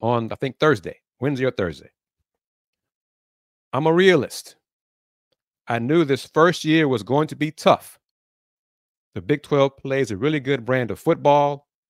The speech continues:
and so I surely wouldn't say that we're far off of where I thought we could be. We still have the opportunity to go six and six and be in a bowl.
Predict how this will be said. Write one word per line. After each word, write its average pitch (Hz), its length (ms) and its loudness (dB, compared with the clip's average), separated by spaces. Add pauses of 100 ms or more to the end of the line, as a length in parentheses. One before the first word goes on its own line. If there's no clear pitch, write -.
(340)
and 101 120 -10
so 131 380 2 (100)
I 104 180 -2
surely 175 380 -2
wouldn't 151 280 0
say 143 220 0
that 117 140 -6
we're 127 220 0
far 143 480 2
off 139 340 2
of 123 220 -2
where 113 160 0
I 104 60 2
thought 143 360 2
we 127 120 -6
could 90 240 -14
be. 107 260 -4 (1600)
We 113 160 -4
still 165 280 -2
have 139 180 0
the 135 180 -10
opportunity 196 680 -2
to 147 180 -8
go 123 260 4
six - 380 -6
and 160 100 -6
six - 400 -6
and 110 200 -10
be 147 140 -2 (100)
in 120 100 -6
a 117 60 -6
bowl. 101 380 -2